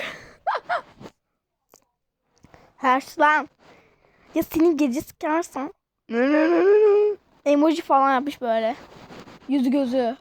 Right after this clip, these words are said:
falan. Kızaran. At, at, at, tamam. Ya neden bu karakterleri sürekli mal yapıyorsunuz ya? Diyecek ki, "Ya sen gerizekalı mısın kızım?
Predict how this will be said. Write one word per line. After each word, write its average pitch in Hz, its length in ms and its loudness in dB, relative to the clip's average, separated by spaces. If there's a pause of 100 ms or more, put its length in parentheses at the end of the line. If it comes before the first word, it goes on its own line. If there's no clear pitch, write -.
falan. 247 420 -4 (840)
Kızaran. 214 460 -2 (1160)
At, 269 220 -2
at, - 80 -2 (100)
at, 302 140 0 (800)
tamam. 302 380 -2 (1200)
Ya 370 180 -2
neden 427 360 -2
bu 466 60 -12
karakterleri 359 680 -2
sürekli 320 340 -8
mal 277 300 -4
yapıyorsunuz 269 680 -8
ya? 262 280 -8 (1800)
Diyecek 403 420 -2
ki, - 100 -20 (260)
"Ya 226 280 -14
sen 240 220 -6
gerizekalı 277 600 -6
mısın 254 340 -12
kızım? 311 520 -4